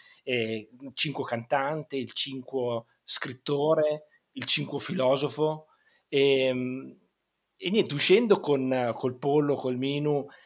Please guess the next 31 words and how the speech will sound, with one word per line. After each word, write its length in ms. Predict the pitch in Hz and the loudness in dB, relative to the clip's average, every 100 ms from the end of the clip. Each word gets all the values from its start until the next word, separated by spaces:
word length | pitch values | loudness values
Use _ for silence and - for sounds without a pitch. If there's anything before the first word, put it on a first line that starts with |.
| _ | _
e 260 | - 131 120 | -6 -4 -4
con 160 | - 135 | 0 2
altri 240 | 135 127 | 2 0
compagni 420 | 123 120 117 123 | -4 -2 0 0
che 120 | 120 | -4
c'erano, 340 | 113 120 131 123 | -2 2 2 2
c'erano 240 | 117 117 | -2 -4
Filippo, 460 | 110 104 117 117 113 | -6 -4 -4 -4 -6
c'era 180 | 110 113 | -2 0
l'Alberta, 640 | 117 110 113 113 - 120 - - _ _ | 0 0 0 0 -4 -10 -10 -20 _ _
e 300 | - 147 147 | -2 0 0
dicevamo: 760 | 156 160 180 147 139 127 131 - - | -2 0 6 6 6 2 0 -6 -8
"Ma 100 | - - | -8 -10
quanti 320 | - 170 180 - | -2 0 0 -4
cinquetti 480 | 135 123 156 156 | -6 -4 -6 -6
c'erano? 440 | 117 175 104 92 101 | -6 -6 -6 -12 -16
Cioè, 160 | - 107 - 127 | -14 -14 -16 -8
qua, 180 | 147 143 - - | -4 -4 -8 -12
cioè, 220 | 127 101 _ - _ _ | -12 -12 _ -20 _ _
quanti 340 | - 156 - 165 | 0 0 2 2
erano? 360 | 175 101 98 98 | 2 2 -6 -6
Cioè, 160 | 123 | -2
quanti, 400 | - 151 - 131 | 2 2 0 -8
quanti, 340 | - 143 - - | -2 -2 -4 -2
quanti 340 | 156 156 147 | 0 0 -2
tasselli 540 | 147 - - 147 160 | -2 0 4 4 4
che 140 | 135 127 | -2 -4
ci 80 | 143 | -4
hanno 160 | 120 | -4
presentato 760 | 123 120 120 120 123 120 120 113 | -4 -6 -6 -4 0 0 -2 -8
qua?" 160 | - | -10